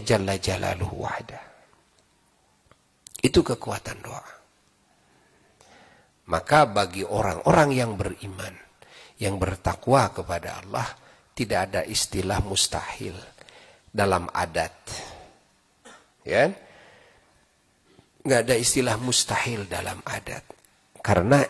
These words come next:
yang mustahil dalam kebiasaan, dengan kekuatan doa bisa berbalik. Yang mustahil itu jadi nggak mustahil.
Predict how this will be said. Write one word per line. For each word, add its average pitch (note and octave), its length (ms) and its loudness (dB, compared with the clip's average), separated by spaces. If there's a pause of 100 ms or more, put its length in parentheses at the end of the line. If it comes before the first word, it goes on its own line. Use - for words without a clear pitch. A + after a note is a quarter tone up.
yang A2+ 240 6
mustahil E3 720 4
dalam A#2 320 4
kebiasaan, G2+ 1120 4 (480)
dengan A2+ 320 6
kekuatan G2 640 4
doa F#2+ 480 4
bisa A#2 320 2
berbalik. F#2+ 960 0 (400)
Yang A2 200 2
mustahil G#2 560 0
itu F#3 400 0
jadi F2+ 160 -2
nggak A2 320 0
mustahil. - 640 -6